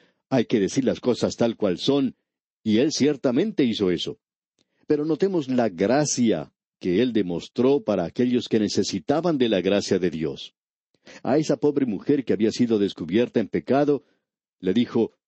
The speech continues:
"Ni yo te condeno", y añadió, "Vete y no peques más". ¿Qué cosa más benigna fue esa?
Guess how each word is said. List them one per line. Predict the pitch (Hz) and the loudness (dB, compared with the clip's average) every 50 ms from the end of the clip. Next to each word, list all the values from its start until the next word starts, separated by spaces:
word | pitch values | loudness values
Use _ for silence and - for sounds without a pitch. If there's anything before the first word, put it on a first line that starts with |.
| _ _ | _ _
"Ni | _ 92 95 104 104 104 98 90 | _ -4 -2 0 2 0 0 -2
yo | 80 - 110 127 143 | 0 0 0 0 0
te | 143 - 147 123 | 0 0 -2 0
condeno", | 113 143 143 143 135 151 143 117 85 76 71 64 _ _ _ _ _ _ _ _ | 0 -2 -2 0 0 0 0 0 -4 -6 -10 -12 _ _ _ _ _ _ _ _
y | - | -2
añadió, | 113 107 98 92 87 90 104 113 113 98 _ _ _ _ _ _ _ _ | 0 0 0 -2 -2 0 2 2 2 0 _ _ _ _ _ _ _ _
"Vete | - 71 67 - 107 117 120 _ - 120 120 113 - _ _ _ _ _ | -20 -16 -2 0 0 0 0 _ 2 2 2 2 -2 _ _ _ _ _
y | - 101 98 | -2 -2 0
no | 92 110 110 | 2 0 0
peques | - - 117 104 - 101 82 - - | 2 0 -2 0 0 -4 -4 -2 -4
más". | 85 76 69 - - - _ _ _ _ _ _ _ _ _ _ _ _ _ _ _ _ _ _ _ _ _ _ _ _ | -6 -6 -6 -10 -14 -20 _ _ _ _ _ _ _ _ _ _ _ _ _ _ _ _ _ _ _ _ _ _ _ _
¿Qué | - 180 143 | -2 -2 0
cosa | _ 135 127 107 - 101 | _ -2 -2 0 -2 -2
más | 98 104 110 101 92 | 0 0 0 -2 0
benigna | 82 92 87 80 78 107 151 170 160 135 113 | -2 -2 -2 0 0 0 0 2 0 -2 -2
fue | - - 135 147 160 | 0 0 0 2 2
esa? | 160 - - 85 - | 0 -2 -4 -10 -14